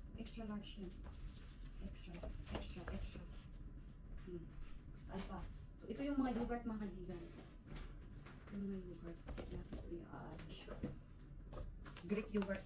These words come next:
yan, lemon flavor. Ayan. Kaya kailangan natin yung itakbo sa refrigerator. Ang lamig pa talaga. Alam kong hindi niyo mapapil.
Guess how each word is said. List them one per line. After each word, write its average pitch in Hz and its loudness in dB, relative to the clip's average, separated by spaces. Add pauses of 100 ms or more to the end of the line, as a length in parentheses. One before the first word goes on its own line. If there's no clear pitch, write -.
yan, 165 6
lemon 175 8
flavor. 156 -2 (1700)
Ayan. - 6 (1200)
Kaya 175 2
kailangan 185 6
natin 180 0
yung - -6
itakbo - 2
sa 175 -2
refrigerator. 170 -4
Ang 190 4
lamig 196 8
pa 196 0
talaga. 165 -2 (1700)
Alam 185 2
kong 190 2
hindi 180 4
niyo 185 2
mapapil. 170 0